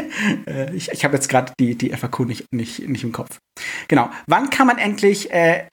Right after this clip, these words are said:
äh, Aeons End vorbestellen? Das ist eine ganz einfache Frage. Wir haben noch kein festes Datum. Alles, was wir sagen wollen, wir wollen das Cover fertig haben, damit das Ganze nicht so, ne, dass man auch ein bisschen was angucken kann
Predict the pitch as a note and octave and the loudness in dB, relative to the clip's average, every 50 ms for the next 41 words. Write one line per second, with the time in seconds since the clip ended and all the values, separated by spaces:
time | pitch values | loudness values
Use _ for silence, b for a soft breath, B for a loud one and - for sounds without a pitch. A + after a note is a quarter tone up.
0 | _ _ - F3 D#3+ D#3 D#3 - F3+ E3 D#3 D3 D#3+ D3 C#3 B2+ - - - - | _ _ -6 -2 -2 0 0 0 0 0 2 0 0 -2 -4 -4 -6 -2 2 4
1 | F3 G#3+ A#3 B3 - - A3+ A3+ A#3 A#3+ A#3+ G3+ D#3+ F#3+ F#3+ F#3+ D#3+ D3+ C#3+ C#3+ | 4 4 4 2 2 4 4 4 4 4 2 0 -2 -2 -2 -2 0 2 2 2
2 | - - E3 E3+ F3+ F#3+ G3 F#3 - - F#3 F3+ F#3 G3+ G3+ F#3+ E3 C#3+ - - | 2 2 0 0 0 0 -2 0 4 6 6 6 6 4 2 2 0 0 0 0
3 | F3 E3 - - D3 D3+ D3 - - F3 F3+ F3+ - - C#3 C3+ - C3+ C3 C3+ | -2 -2 0 0 0 0 -2 -2 0 0 0 0 0 -2 -2 -2 -2 0 4 4
4 | A#2 B2+ D3 F3 - - A#3 A#3+ B3+ C4+ C4+ C4+ C4+ B B B B B B - | 6 6 6 6 4 4 6 6 6 6 4 2 -2 B B B B B B 2
5 | C#3+ F3 F3+ - E3+ E3+ E3 D3+ D#3+ D#3+ E3 F#3 F3 E3 D#3 D3 D3+ D#3+ D#3 D3+ | 4 4 2 2 0 2 4 6 6 6 6 4 4 4 4 6 6 4 4 4
6 | D3 - - - - - A3 A#3 C4 B3+ A#3 A#3 G#3+ F#3+ F#3+ F#3+ G#3 G3+ - - | 2 -2 -4 -6 -2 0 2 4 4 4 4 4 4 4 4 2 0 -4 0 4
7 | F#3 F3 F3 F#3 F#3+ G3 G#3 - - - - D#3+ D#3 D#3+ D#3+ E3 E3+ - - - | 6 8 8 6 4 0 -4 -6 -2 2 2 4 4 4 2 0 -2 0 4 4
8 | D3 D3+ D3+ - D#3+ D3+ D3+ C#3+ - - D#3 D3 D3+ D3 C#3+ C#3 B B B B | 4 4 4 2 2 2 2 2 2 4 6 8 8 8 6 4 B B B B
9 | B B - D#3+ F3+ - F3 C3+ D3 - D3 D3 C3 C3+ C3+ - D#3 C#3+ C#3 - | B B 0 0 2 2 4 4 4 4 4 4 2 0 0 2 4 4 4 4
10 | - E3 E3+ - E3 - D#3 - E3 D#3+ E3+ E3 E3 | 2 2 2 2 2 2 2 2 2 2 2 0 -2